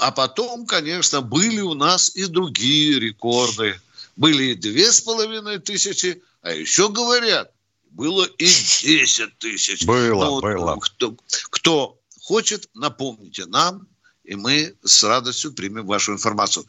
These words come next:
Speaker 1: И ещё одна яркая и важная страница нашей военной истории. Двенадцатого сентября сорок первого года лётчик Екатерина Зеленко, единственная женщина в мире,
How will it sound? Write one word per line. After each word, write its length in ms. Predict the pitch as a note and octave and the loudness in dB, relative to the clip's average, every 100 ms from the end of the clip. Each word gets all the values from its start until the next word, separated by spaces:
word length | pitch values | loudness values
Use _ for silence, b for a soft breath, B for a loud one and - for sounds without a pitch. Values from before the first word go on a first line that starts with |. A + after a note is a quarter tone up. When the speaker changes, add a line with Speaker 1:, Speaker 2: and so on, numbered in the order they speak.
| B B B | B B B
Speaker 1:
И 100 | C3+ | 4
ещё 560 | G3 F3+ - F#3 G2 - _ - | 4 6 4 4 0 -4 _ -6
одна 540 | G3+ F3+ A#2+ C#3+ C#3 _ _ _ | -6 -2 0 0 0 _ _ _
яркая 600 | - G2 E3 C#3+ A#2 F2+ | -6 0 0 0 -6 -8
и 40 | F#2 | -4
важная 500 | C#3+ F3 D3 D#3 C3+ | -2 -2 -4 -6 -4
страница 680 | - C3 A#2 A2+ A#2+ A#2 - | -2 -2 -2 -2 -2 -4 -12
нашей 520 | G#2 G#2+ A2 - B2 _ | -2 2 2 0 -4 _
военной 500 | F#2+ G#2+ F#2 G2 G2 G2+ | -2 0 -2 -6 -14 -4
истории. 480 | A2 - G#2 F#2 - B B B B | 0 2 0 -2 -6 B B B B
Двенадцатого 840 | - D3 F#3 F#3+ F3+ - - A#2 G#2+ | 4 6 4 2 2 0 -2 -4 -2
сентября 680 | - A#2+ A2+ G#2 G#2+ A#2+ - _ _ _ _ | -2 -2 -6 -2 0 -2 -6 _ _ _ _
сорок 500 | - - F3 E3 A2 | 4 6 6 2 -4
первого 440 | - D#3+ B2 G2+ F#2 | -4 -4 -4 -8 -8
года 440 | C3+ D3 A#2+ F2 _ _ - | -6 -6 -8 -12 _ _ -2
лётчик 720 | A#2+ D#3 F3 - D3 - - | 4 6 4 0 -4 -6 -14
Екатерина 720 | - A#2 C3 A#2+ D3+ F3 D3 A2+ | -4 0 2 2 2 2 0 2
Зеленко, 720 | A#2+ A#2 A2+ D#3+ C3 A#2 A2+ B B B B | 4 4 0 -2 -2 -6 -8 B B B B
единственная 1120 | - A#2+ A3 G#3 B3 A3 - D#3 E3 D#3+ D#3+ | 6 8 6 6 6 6 6 4 -2 -4 -2
женщина 760 | C3+ D3 E3+ C3+ - B2 A2+ A2 | 0 2 0 0 0 2 0 -2
в 160 | F#2+ G2 | -4 -6
мире, 560 | C#3 G#3+ G#3+ C#3+ F2+ | 0 2 4 2 0